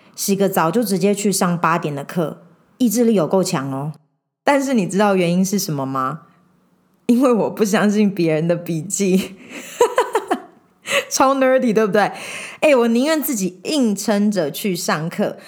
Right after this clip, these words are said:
就算坐在那边很痛苦啊，可是就是比较安心。有强迫症的人应该比较能了解我在说什么。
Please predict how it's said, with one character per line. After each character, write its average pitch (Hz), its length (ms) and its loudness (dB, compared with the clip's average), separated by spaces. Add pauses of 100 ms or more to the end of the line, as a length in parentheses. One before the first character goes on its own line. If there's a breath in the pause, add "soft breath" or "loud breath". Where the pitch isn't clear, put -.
(140 loud breath)
就 302 160 -2
算 302 220 0
坐 294 120 0
在 269 140 2
那 269 80 2
边 254 180 2
很 185 80 0
痛 202 240 0
苦 156 140 -6
啊， 139 300 -2 (160 loud breath)
可 196 120 -2
是 247 120 2
就 285 120 0
是 269 120 0
比 175 100 -2
较 170 140 0
安 160 260 -2
心。 160 420 -6 (600 soft breath)
有 226 240 2
强 214 320 -2
迫 277 200 4
症 262 240 0
的 220 140 2
人 165 400 0
应 214 220 0
该 202 420 0
比 190 320 -2
较 208 160 2
能 185 160 2
了 165 180 2
解 165 220 0
我 139 140 -2
在 170 180 2
说 170 260 -2
什 - 220 -4
么。 - 300 -6